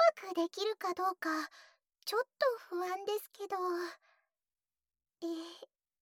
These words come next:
っと、とにかく頑張ります。はい。あ、ほら、しぐれちゃんも自己紹介しないと。黙ったままだと、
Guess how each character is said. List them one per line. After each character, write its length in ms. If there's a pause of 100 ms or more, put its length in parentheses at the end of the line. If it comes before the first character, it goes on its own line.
(160)
っ 40 (320)
と、 80
と 0
に 80 (1400)
か 140
く 220
頑 140
張 60
り 60 (240)
ま 140
す。 80 (560)
は 160 (1900)
い。 80
あ、 40 (640)
ほ 300
ら、 380 (560)
し 220
ぐ 140
れ 120
ち 100
ゃ 80
ん 60
も 60
自 180
己 40
紹 420
介 200
し 200
な 180
い 60
と。 320 (1080)
黙 280
っ 120
た 120
ま 140
ま 120
だ 140
と、 200